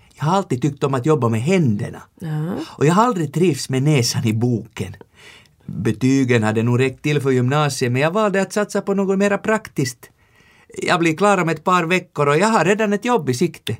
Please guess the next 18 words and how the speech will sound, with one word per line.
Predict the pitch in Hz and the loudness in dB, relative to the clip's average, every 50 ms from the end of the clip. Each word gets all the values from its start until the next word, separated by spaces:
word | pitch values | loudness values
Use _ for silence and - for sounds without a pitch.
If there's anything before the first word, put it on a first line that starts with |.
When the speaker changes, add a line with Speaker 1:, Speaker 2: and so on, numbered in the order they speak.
| - - | -10 -14
Speaker 2:
Oj. | - 170 190 233 320 427 453 330 208 202 208 - _ _ _ _ | -12 -8 -6 -4 -2 -2 -2 -4 -4 -8 -10 -14 _ _ _ _
Speaker 1:
Det | - - - - 123 | -20 -14 -6 -2 0
har | 127 127 120 | 0 0 0
förresten | 123 120 123 120 - 113 113 | 0 0 0 0 0 0 -2
nästan | 127 120 - 131 135 | -2 -2 -2 -2 0
alla | 156 147 120 110 | 0 2 2 0
mina | 110 107 110 110 | 0 0 -2 -2
kompisar | - 131 120 120 - 110 - 107 107 | -2 -4 -4 -4 -4 -6 -4 -2 -2
också. | 113 110 - - - - - _ _ _ _ _ _ _ _ _ _ _ _ _ - - - | -2 -2 -4 -8 -12 -12 -14 _ _ _ _ _ _ _ _ _ _ _ _ _ -20 -16 -8
Speaker 2:
Är | - - 240 | -4 -4 -2
det | 254 480 571 | 0 0 0
så | - - 302 277 | 0 0 -2 -2
att | 269 269 - - | -2 -2 -4 -2
kockyrket | - 330 392 - - - - 208 190 185 - - 190 180 - - | 0 0 0 -2 -4 -6 -2 -2 -2 -2 -4 -6 -6 -6 -4 -4
är | 202 190 | -2 -2
ett | 185 180 - | -4 -4 -8
trendyrke | - - 415 466 349 208 170 - - 196 190 175 - _ - - - | -6 -2 0 2 2 2 0 -2 -4 -4 -4 -6 -6 _ -10 -10 -8
idag? | - - 170 156 175 147 90 78 - - - | -6 -6 -4 -2 0 0 0 -2 -4 -10 -20